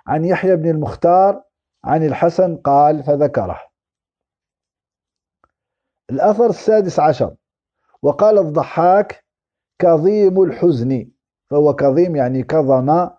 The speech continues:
حزنه، كما قال الله تعالى في حال الغضب: "والكاظمين الغيظ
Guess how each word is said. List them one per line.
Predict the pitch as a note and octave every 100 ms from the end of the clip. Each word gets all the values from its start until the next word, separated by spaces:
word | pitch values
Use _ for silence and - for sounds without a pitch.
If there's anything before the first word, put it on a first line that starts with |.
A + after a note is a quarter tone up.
| _ _ _ _
حزنه، | _ E3 D#3+ A2+ A#2+ E2 _ _ _ _ _ _ _ _ _ _ _ _ _
كما | A2+ A#2+
قال | C3
الله | C3+ C3
تعالى | A#2+ A#2+ C3+ B2+ A#2+ A2+ - _ _
في | B2
حال | B2+ C3
الغضب: | B2 D3 F3+ F#3 _ _ _ _
"والكاظمين | C3+ C3+ C#3 F3 F3+ E3 D3+ D#3 F3 F#3+ D#3
الغيظ | C#3 B2+ D3 B2+